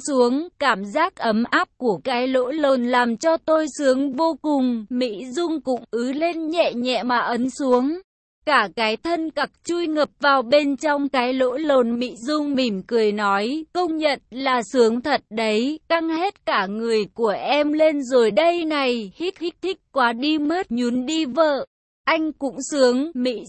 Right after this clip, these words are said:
Dung cong mông của mình lên rồi chậm chậm mà dập xuống cái thân cặc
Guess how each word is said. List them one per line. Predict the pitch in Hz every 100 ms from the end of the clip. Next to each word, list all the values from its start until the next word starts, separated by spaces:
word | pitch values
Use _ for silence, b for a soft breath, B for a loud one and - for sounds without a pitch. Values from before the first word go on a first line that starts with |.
| -
Dung | 349 330
cong | 349 359 330
mông | 320 339 311
của | 339 302 226
mình | 240 254 240 254
lên | 320 320 302
rồi | 240 294 269 202
chậm | 277 220 196
chậm | 302 269
mà | 233 240 220
dập | 190 220 - -
xuống | 262 233
cái | 262 254 226
thân | 240 339 320 311
cặc | 285